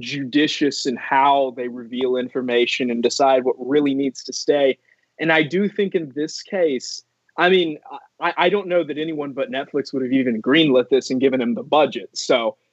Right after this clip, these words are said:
it's a moot point, but I do think maybe it would have benefited from somebody saying, "All right, Zach, we can't do all of this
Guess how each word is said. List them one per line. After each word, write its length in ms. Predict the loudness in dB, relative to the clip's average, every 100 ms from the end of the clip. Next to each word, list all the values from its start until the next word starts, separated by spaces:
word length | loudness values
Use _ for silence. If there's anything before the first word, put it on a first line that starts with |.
| _
it's 180 | 2 2
a 60 |
moot 240 | 2 0 -2
point, 320 | -2 -2 0
but 100 | -2
I 120 | -2
do 260 | -2 -4 -4
think 280 | -2 -4 -4
maybe 360 | 0 2 4 2
it 100 | 2
would 160 | 0
have 160 | -2 0
benefited 600 | 0 2 2 2 2 -2
from 560 | 0 2 2 0 -6 -8 _ _ _ _ -10
somebody 600 | -2 2 2 4 2 0
saying, 260 | -4 -6
"All 80 | -4
right, 160 | -6 -4
Zach, 320 | -4 -4 -4
we 100 | -8
can't 380 | -6 -6 -6 -8
do 360 | -2 -2 -2 -6 _
all 280 | 4 6 4
of 160 | 2 -6
this 300 | -8 -10